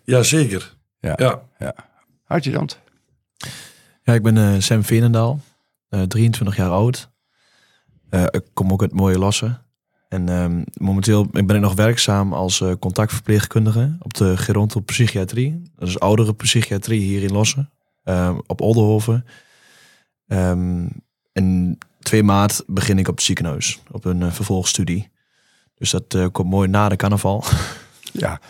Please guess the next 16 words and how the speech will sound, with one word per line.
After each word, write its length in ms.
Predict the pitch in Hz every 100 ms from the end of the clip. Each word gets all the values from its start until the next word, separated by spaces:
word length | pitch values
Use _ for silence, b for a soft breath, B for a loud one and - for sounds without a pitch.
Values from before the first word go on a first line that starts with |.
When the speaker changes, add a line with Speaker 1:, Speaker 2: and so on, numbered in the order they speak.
| B
Speaker 2:
op 140 | -
het 120 | - 107
M 80 |
S 60 | 113
T? 60 | 131 - 190 -
Speaker 3:
Op 180 | 107
het 100 | 104
M 60 | 101
S 80 | 95
T, 60 |
ja. 380 | 90 82 87 85 -
Op 120 | -
de 200 | - 92
Speaker 2:
Oké. 100 | 90 104
Speaker 3:
opleiding 320 | 101 98 95
anesthesiemedewerker. 960 | 98 95 92 107 85 82 80 80 -